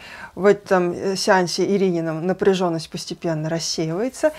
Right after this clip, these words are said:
Человек успокаивается, что нет никаких рептилоидов,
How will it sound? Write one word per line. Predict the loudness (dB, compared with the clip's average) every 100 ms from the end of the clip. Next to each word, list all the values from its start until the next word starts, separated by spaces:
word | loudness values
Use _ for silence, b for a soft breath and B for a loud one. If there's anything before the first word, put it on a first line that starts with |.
| B
Человек | 8 8 6
успокаивается, | 4 2 4 4 4 4 0 0 -2
что | 0 2 2 -2
нет | 0 4 4 4
никаких | 0 0 -2 -2
рептилоидов, | -4 0 2 6 6 6 0